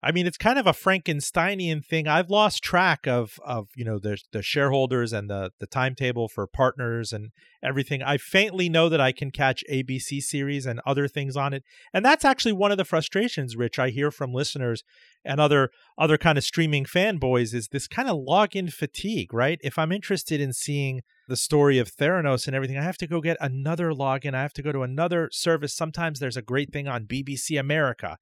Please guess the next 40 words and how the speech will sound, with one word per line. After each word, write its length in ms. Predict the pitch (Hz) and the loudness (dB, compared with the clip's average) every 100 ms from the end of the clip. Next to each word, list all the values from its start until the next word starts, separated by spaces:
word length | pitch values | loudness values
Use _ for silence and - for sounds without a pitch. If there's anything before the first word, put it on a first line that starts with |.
| _ _ - | _ _ -8
and 140 | 139 | -4
somebody 320 | 175 170 165 | 0 2 4
else 200 | 156 147 | 4 2
might 200 | 127 113 | -2 -4
be 100 | 117 | -6
covering 380 | - 117 104 107 | -6 -6 -4 -6
that, 160 | 104 101 | -6 -4
or 80 | 101 | -4
Schitt's 320 | - 180 - | -4 -4 -4
Creek, 400 | - 175 143 - _ _ _ | 0 0 0 -8 _ _ _
uh, 200 | - 117 120 | -6 -6 -6
is, 260 | 135 113 - 139 | -6 -8 -8 -8
is, 220 | 120 - | -8 -6
is 160 | 131 - | -8 0
somewhere 400 | 160 156 143 139 | 0 2 4 2
and 100 | 117 | 0
is 120 | - | -2
co-opted 580 | 160 147 135 - 135 - | 4 6 6 2 -4 0
by 160 | 123 | -2
Netflix. 520 | 123 143 - 123 - - | 0 -2 -4 -8 -8 -8
It's 220 | 156 - | -8 -4
just, 240 | 185 160 - _ _ _ _ - | -2 -2 -6 _ _ _ _ 0
it's 200 | 156 - | 0 0
just 240 | 180 - | -2 0
too 180 | 214 214 | -2 2
much. 320 | 233 285 - | 4 4 2
And 100 | 143 | -2
at 120 | 135 | -2
some 160 | 202 226 | -2 -2
point, 240 | 277 175 | 0 0
if 120 | 135 | 0
you 80 | 139 | -2
wonder 460 | 120 139 151 156 147 | 0 0 2 2 2
that, 180 | 135 - | 0 0
uh, 100 | 131 131 | -2 0
if, 200 | 185 - _ - - | 0 -2 _ -20 -2
if 200 | 147 - | -2 2
the 240 | 135 120 113 | 2 2 2
linear 340 | 139 170 160 | 0 2 2
cable 800 | 147 - 160 147 139 131 123 117 | 0 2 2 4 2 2 -2 -6